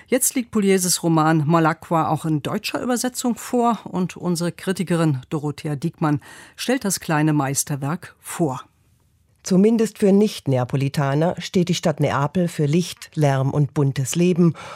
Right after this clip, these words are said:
Speaker 2: unter einer mal heiteren, mal unbarmherzigen Sonne. Nicht so bei Nicola Pugliese, dem gebürtigen Mailänder, der Jahrzehnte seines Lebens als Journalist in der Stadt am Vesuv verbrachte. In seinem Roman Malacqua,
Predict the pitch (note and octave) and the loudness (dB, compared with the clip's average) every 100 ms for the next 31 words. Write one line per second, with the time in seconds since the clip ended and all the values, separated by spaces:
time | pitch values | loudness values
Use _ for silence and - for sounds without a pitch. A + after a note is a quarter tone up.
0 | - F#3 E3+ - D3+ C#3 C3 C3+ D3+ D#3+ | -2 2 2 2 0 2 0 0 0 0
1 | D#3+ E3 D3 C#3+ - C#3+ C#3 - F#3 D#3 | 0 0 0 -2 -2 -2 -2 2 2 2
2 | A#2 B2 C3+ A#2+ - D3 D3 C#3+ D#3 B2 | 0 -2 -2 -2 -4 -4 -2 0 0 0
3 | A#2+ - _ _ _ _ E3 C#3+ - - | -6 -16 _ _ _ _ 2 2 -2 -4
4 | C#3+ C3 B2+ B2+ D3+ - D#3 C3+ - E3+ | -2 0 0 2 0 2 0 0 2 2
5 | F#3 F3 C3 B2+ C3 - - - D#3 C#3+ | 4 2 2 -2 -4 -10 -10 0 2 2
6 | C#3+ E3+ F3+ F3 C#3 C3+ C3+ C3+ C#3+ D#3+ | 2 2 2 0 0 2 2 2 2 2
7 | E3+ F3 F3+ - _ E3 D#3+ - E3 E3 | 2 0 -4 -12 _ 0 0 0 -2 0
8 | A3 A3+ G3+ D#3+ B2 A#2+ C#3 D3 D3 D#3 | 0 0 0 0 0 -2 0 0 2 0
9 | C#3+ - C3+ C3+ - D3+ D3 E3+ - - | 0 -4 -4 -4 -2 0 4 4 2 -4
10 | C3+ C3 C3+ - B2 C#3 C3+ D3+ C#3+ D3+ | -4 -2 -2 -2 0 0 0 -2 -4 -8
11 | - - E3+ F3 B2+ - - - - _ | -10 -2 -2 0 -6 -6 -14 -16 -18 _
12 | _ - - - F3+ F3+ E3 E3+ F#3 D#3+ | _ -20 -20 0 4 4 4 4 4 4
13 | E3+ D#3 E3 - D#3 D3+ F3+ - - C3 | 4 4 2 2 2 2 0 -4 -4 -2
14 | F#3 | -2